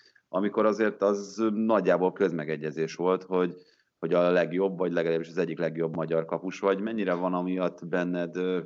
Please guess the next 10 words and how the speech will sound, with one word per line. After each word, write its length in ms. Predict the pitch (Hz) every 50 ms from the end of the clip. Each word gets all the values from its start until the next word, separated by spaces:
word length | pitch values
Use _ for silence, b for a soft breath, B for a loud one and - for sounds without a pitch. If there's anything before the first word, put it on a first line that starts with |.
| -
csalódottság 720 | _ - 107 98 92 90 85 85 82 - - - 87 82 85
így 120 | 85 85
utólag, 480 | 85 82 - 85 85 85 82 82 82 80
vagy, 280 | 82 82 82 80 - b b b b b b b b b b b _
vagy 200 | - 85 87 85
bármilyen 360 | 80 92 90 87 87 87 82
rossz 260 | 82 87 82 85 -
érzés, 380 | 87 82 80 78 87 85 82 -
hogy, 300 | - 90 85 80 80 -
ö, 480 | 95 90 85 85 87 87 87 87 87